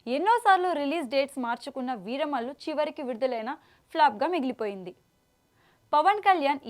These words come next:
ఏ సభకు వెళ్ళినా ఫ్యాన్స్ "ఓజీ, ఓజీ" అనే కేకలు పెట్టడం కామన్ అయిపోయింది. సెప్టెంబర్ ఇరవై ఐదున ఓజీ రిలీజ్ కాబోతుందని మూవీ టీం ప్రకటించింది. ఓజీ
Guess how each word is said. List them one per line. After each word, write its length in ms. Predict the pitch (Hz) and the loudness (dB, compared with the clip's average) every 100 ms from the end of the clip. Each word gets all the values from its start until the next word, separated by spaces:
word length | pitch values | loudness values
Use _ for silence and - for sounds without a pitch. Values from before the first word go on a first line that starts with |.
| 240 | -2
ఏ 40 | 330 359 | 0 0
సభకు 300 | 349 359 359 | 0 0 0
వెళ్ళినా 340 | 269 240 220 226 - _ _ - | 2 0 -2 -8 -10 _ _ 2
ఫ్యాన్స్ 300 | 311 339 349 - - | 4 4 0 -2 2
"ఓజీ, 260 | 302 254 330 - 247 | 2 2 -2 2 2
ఓజీ" 200 | 262 269 247 | 4 0 -2
అనే 120 | 226 233 | -4 -2
కేకలు 320 | 226 277 277 | 0 0 -2
పెట్టడం 280 | 226 208 247 294 | -4 -6 -8 0
కామన్ 280 | 320 302 269 | 4 4 2
అయిపోయింది. 440 | 226 - 202 196 185 _ _ _ - | -2 -6 -8 -8 -14 _ _ _ -2
సెప్టెంబర్ 500 | 247 - 427 403 311 254 | -2 2 4 4 4 0
ఇరవై 240 | 277 330 302 | 2 4 4
ఐదున 200 | 220 269 - 285 | 2 -2 0 -2
ఓజీ 180 | 277 320 | 0 -2
రిలీజ్ 260 | 254 277 269 | -2 -4 -2
కాబోతుందని 540 | 254 214 233 220 214 320 339 | -2 0 -2 -6 -8 -8 -6
మూవీ 220 | 349 277 269 | -4 -4 -4
టీం 120 | 285 | -4
ప్రకటించింది. 680 | 294 262 240 226 - 208 190 - - _ - 269 | -4 -4 -6 -10 -10 -10 -10 -14 -20 _ 0 2
ఓజీ 200 | 339 | 4